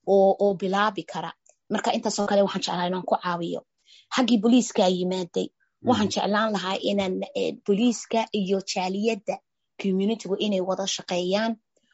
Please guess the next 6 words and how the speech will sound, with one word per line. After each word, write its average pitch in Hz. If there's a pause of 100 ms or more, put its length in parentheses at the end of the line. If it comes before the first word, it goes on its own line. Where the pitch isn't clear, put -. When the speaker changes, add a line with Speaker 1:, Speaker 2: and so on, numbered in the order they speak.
(100)
Speaker 1:
oo 202
wada 196
la 208
isku -
fahmo, 196 (500)
aan, 190